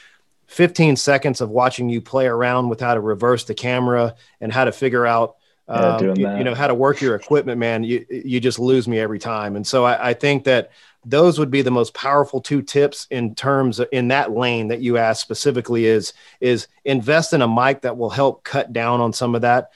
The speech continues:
Speaker 1: That Shure microphone is a super cardioid mic, which focuses right at who, the, where you point it. Um, you can actually change the amount of sound that captures around you.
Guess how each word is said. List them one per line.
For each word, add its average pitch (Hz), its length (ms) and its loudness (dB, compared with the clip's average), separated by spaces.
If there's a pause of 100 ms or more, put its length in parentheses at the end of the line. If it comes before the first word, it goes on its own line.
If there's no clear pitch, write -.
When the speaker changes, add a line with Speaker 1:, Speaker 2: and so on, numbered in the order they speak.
(220)
Speaker 1:
That 127 200 0
Shure 151 240 2
microphone 143 800 2 (340)
is 127 240 2
a 113 120 -2
super 143 320 -2
cardioid 135 480 2
mic, 127 260 2
which 110 200 -4
focuses 120 580 -2
right 120 420 0
at 120 320 0
who, - 280 -8 (100)
the, 117 420 0
where 127 320 4
you 131 180 4
point 123 300 2
it. 104 140 -4 (560)
Um, 117 340 0
you 131 160 2
can 131 100 0
actually 120 340 0
change 135 480 -2
the 120 100 0
amount 117 500 -2
of 110 220 0
sound 127 420 0
that 104 100 -6
captures 123 460 -2
around 120 400 2
you. 180 240 4